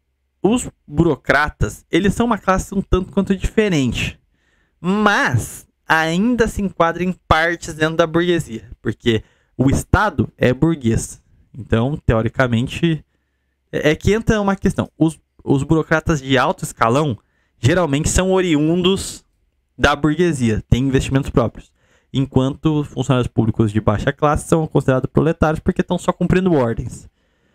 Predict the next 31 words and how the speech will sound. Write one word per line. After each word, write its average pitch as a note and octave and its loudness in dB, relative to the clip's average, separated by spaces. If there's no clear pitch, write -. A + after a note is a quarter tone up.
Só F3 2
que - -6
se A3+ 4
o - 2
Estado F#3+ 0
é F3+ 4
burguês, D#3 0
então C3 0
o D3+ -2
seu D#3 2
alto C3 0
escalão C#3 0
também, C#3 0
obviamente, B2+ 2
é, C#3+ 0
porque F#3+ 0
a F3+ 2
burguesia F3 0
domina D#3+ 0
o F3 2
Estado, G#2+ -4
né? C#3 0
Enfim, F3 -2
isso - -10
aí C3 0
vou A2+ -6
deixar A#2+ 2
pros A#2 -2
comunistas A2+ 0
responderem G2+ 0
também. G#2+ -4